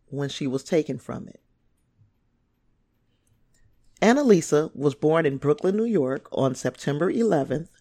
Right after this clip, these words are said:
nineteen seventy. The daughter of Doctors Renato and Susan Ramos Raimundo,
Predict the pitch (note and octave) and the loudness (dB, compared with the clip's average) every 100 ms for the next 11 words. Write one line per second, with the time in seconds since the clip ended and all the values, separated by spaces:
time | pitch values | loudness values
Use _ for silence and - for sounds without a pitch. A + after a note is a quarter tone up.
0 | _ - D#3 C#3 - - D#3 D3+ G#3+ G3+ | _ -8 -4 -4 -6 -8 -8 -4 -4 -4
1 | D3+ - - _ _ _ _ _ _ _ | -6 -10 -18 _ _ _ _ _ _ _
2 | _ _ _ _ _ _ - D3+ E3 G3+ | _ _ _ _ _ _ -2 2 4 4
3 | A#3+ B3 - C#3 C3 C#3+ D3 D3 C#3+ - | 4 2 0 0 2 0 2 0 0 -2
4 | B2+ C#3+ D3 E3 G#3+ G#3+ C4 - D#3 D3 | -2 0 -2 0 0 0 -2 -4 -4 -4
5 | - F3 F3+ F#3+ E3+ F3 F3+ G3+ F#3+ G#3 | -2 0 2 0 2 0 0 -2 0 0
6 | G#3+ C#3 C3+ C#3 E3 | 0 -2 -4 -6 -10